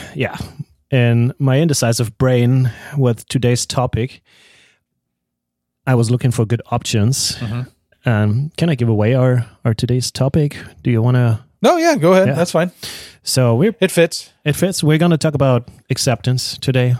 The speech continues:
Speaker 1: letting it go, a very personal, personal topic. So I bought two beers from the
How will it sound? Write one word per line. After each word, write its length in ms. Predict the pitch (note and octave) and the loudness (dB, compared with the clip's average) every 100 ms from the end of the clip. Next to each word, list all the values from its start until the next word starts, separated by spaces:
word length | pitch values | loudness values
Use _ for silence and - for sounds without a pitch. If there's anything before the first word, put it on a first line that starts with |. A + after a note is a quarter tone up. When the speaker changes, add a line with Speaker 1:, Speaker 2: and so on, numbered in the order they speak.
| - | 0
Speaker 1:
letting 280 | A#2 A#2+ | 0 2
it 100 | A#2+ | 0
go, 260 | A#2 A2+ B2 C#3 _ - | 0 0 0 -6 _ -2
a 40 | |
very 200 | B2 A#2 | 0 0
personal, 480 | - B2 B2 B2+ C3+ | 0 0 2 0 2
personal 360 | - C3 C#3 | 0 0 0
topic. 380 | B2+ C3 C#3 C3 - _ _ _ _ _ _ - - | 0 -2 -2 -6 -16 _ _ _ _ _ _ -20 -16
So 500 | - A2+ G2+ G2 F#2+ - - - - _ _ _ - | -6 -4 -2 -2 -4 -8 -18 -20 -20 _ _ _ 0
I 360 | B2+ C3+ C#3+ B2 - - | 2 4 2 0 -6 -2
bought 320 | C3 A#2+ - | 0 0 -2
two 260 | - D#3+ D#3+ | -2 0 0
beers 480 | B2+ B2 A#2 A2 | 2 2 2 0
from 560 | - C3 A2+ A2 G#2+ G2 - _ _ _ _ | -2 0 2 2 0 -2 -8 _ _ _ _
the 540 | A#2 G#2+ G#2 G2+ G2 | -2 0 0 0 -2